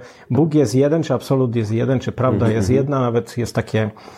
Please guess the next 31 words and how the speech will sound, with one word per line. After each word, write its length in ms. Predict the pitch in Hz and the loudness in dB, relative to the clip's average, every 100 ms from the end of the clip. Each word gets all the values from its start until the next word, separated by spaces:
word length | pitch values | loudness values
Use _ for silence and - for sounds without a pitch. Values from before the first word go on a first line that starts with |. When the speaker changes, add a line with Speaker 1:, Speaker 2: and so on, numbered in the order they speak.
| - - - - 127 | -20 -20 -20 -8 -2
Speaker 1:
y, 320 | 117 110 107 | 0 2 0
stwierdzenie 600 | - 120 104 117 113 107 | 0 -2 2 2 2 -2
w, 420 | 104 113 110 104 104 | -2 -2 0 0 -2
w 40 | |
Rygwedzie, 440 | 104 101 110 110 | -2 0 0 0
które 220 | 104 104 113 | -2 -2 -2
mówi, 180 | 104 | 0
że 80 | 104 | -2
prawda 300 | 104 120 113 | 0 0 2
jest 120 | 107 | 2
jedna, 260 | 123 127 117 | 2 2 2
ale 140 | 110 | 2
mędrcy 360 | 110 110 - 120 | 2 0 -2 -4
opisują 320 | 113 - 113 | -4 -2 -2
je 120 | 113 | 0
na 100 | 110 | 0
wiele 180 | 104 113 | 0 0
sposobów. 600 | - 107 - 98 131 - 113 | 0 -4 -4 -2 -4 -4 -2
Speaker 2:
Mhm. 260 | 98 104 101 - - 117 | 0 0 -2 -10 -10 -2
Speaker 1:
I 40 | |
to 60 | 135 | 0
jest 100 | 117 | 2
bardzo, 520 | 135 123 127 123 127 120 | 0 2 2 2 0 -2
y, 60 | |
takie 380 | 123 113 123 117 | -4 -4 0 -2
sprytne, 640 | - 135 135 123 117 117 | 0 -2 -2 -2 -2 -4
sprytne 340 | - 135 131 113 | -6 -4 -2 -4
stwierdzenie, 720 | - 123 107 131 127 123 120 107 - | -4 -4 0 0 0 -2 -4 -6 -4
<laughs> 320 | 107 160 143 | 2 2 0
które, 420 | - 156 147 139 117 - - - - 131 | 0 0 2 2 0 -10 -16 -16 -6 0
y, 420 | 131 131 131 | 2 2 2